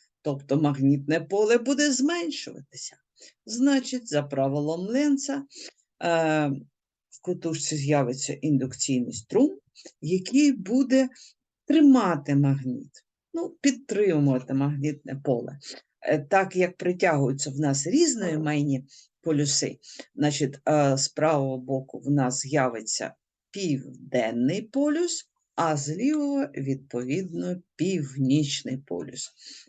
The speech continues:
А далі знайоме нам правило, правило руки. Ми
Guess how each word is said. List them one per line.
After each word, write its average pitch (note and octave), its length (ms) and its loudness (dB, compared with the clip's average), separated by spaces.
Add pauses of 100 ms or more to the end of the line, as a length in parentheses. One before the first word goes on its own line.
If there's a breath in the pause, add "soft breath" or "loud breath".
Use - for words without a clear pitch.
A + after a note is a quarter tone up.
А D4 160 0
далі C#4 320 4
знайоме F#3 540 0
нам C#3 200 2
правило, C#3 520 -2 (720)
правило C3 500 -4
руки. C3 440 -6 (460 loud breath)
Ми F3+ 300 2